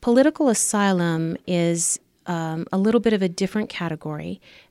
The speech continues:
that is granted for someone. Political asylum typically means that there was some political, uh, persecution that the person was, um, needing protection from,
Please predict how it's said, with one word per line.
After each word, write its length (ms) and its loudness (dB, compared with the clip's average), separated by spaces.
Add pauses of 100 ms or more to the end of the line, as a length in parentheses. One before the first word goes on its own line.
that 360 -2
is 200 -4
granted 720 -6 (340)
for 160 -4
someone. 480 -4
Political 520 -2
asylum 640 0
typically 540 2
means 400 0
that 200 -6
there 160 -2
was 160 -2
some 300 -2
political, 840 -2 (520)
uh, 140 -6
persecution 840 -4
that 300 -2 (100)
the 120 -4
person 540 -4
was, 600 -2 (100)
um, 480 -8 (420)
needing 380 2
protection 540 -8
from, 400 -10